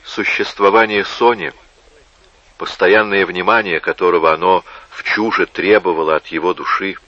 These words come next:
мучительные ее приезды,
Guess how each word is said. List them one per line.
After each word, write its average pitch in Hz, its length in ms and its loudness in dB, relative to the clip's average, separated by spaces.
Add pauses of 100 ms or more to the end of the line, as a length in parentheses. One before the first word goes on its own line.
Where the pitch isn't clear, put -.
(720)
мучительные 110 920 -2
ее 98 360 0
приезды, 87 640 -2